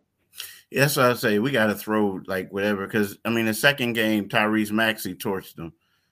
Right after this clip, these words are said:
I mean, but you gotta throw all that out,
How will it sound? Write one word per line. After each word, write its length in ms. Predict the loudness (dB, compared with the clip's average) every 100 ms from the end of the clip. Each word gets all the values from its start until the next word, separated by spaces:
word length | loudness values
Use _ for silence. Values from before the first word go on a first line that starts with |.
| _
I 160 | -6 -2
mean, 220 | 0 -2
but 160 | -2 -2
you 100 | 2
gotta 220 | 2 2
throw 300 | -2 -2 -2
all 360 | -2 0 0
that 260 | -2 -2 -2
out, 360 | -2 -2 -4